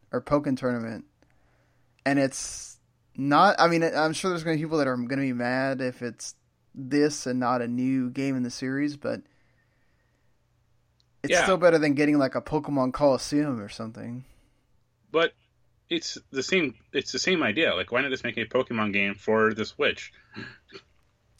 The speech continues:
Speaker 1: But that's what this is, right? It's Red and Blue on the Switch. Sort of.
Speaker 2: Like, yes, the sort of is the problem. Or just make, you know,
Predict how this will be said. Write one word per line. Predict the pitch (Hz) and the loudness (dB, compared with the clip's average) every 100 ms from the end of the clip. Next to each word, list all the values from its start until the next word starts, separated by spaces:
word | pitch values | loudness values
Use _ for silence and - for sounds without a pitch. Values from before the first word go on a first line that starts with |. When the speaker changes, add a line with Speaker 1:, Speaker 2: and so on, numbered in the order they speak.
| _ _ _ - | _ _ _ -4
Speaker 1:
But | 151 | -2
that's | 143 180 - | 6 4 4
what | 180 | -2
this | 175 - | -2 0
is, | 262 233 110 113 | -2 -2 -4 -6
right? | 113 135 226 - - | -4 -4 -6 -14 -10
It's | 131 127 - - - - | -8 -8 -14 -14 -18 -8
Red | 123 147 | 0 0
and | 147 | 0
Blue | 135 196 180 127 110 - - | -2 -2 -2 -4 -6 -14 -8
on | 123 131 | -4 -2
the | |
Switch. | 127 160 185 120 - - _ _ _ _ _ _ _ _ _ _ _ _ _ _ _ _ _ | -4 -4 -4 -6 -12 -20 _ _ _ _ _ _ _ _ _ _ _ _ _ _ _ _ _
Sort | - 151 | -4 -2
of. | 117 101 | 0 0
Speaker 2:
Like, | 127 - _ _ _ _ - _ | -2 -4 _ _ _ _ -20 _
yes, | - 156 120 - | 0 2 2 0
the | - 139 | -4 -4
sort | 127 - 185 151 | -2 2 4 4
of | 113 | 0
is | 104 | -4
the | 113 | -8
problem. | - 123 113 90 87 85 - - 160 - _ - - - - | -2 0 0 -4 -14 -18 -20 -20 -18 -18 _ -20 -20 -14 0
Or | 127 | 2
just | 135 | 2
make, | 143 - | -2 -4
you | |
know, | 135 | -2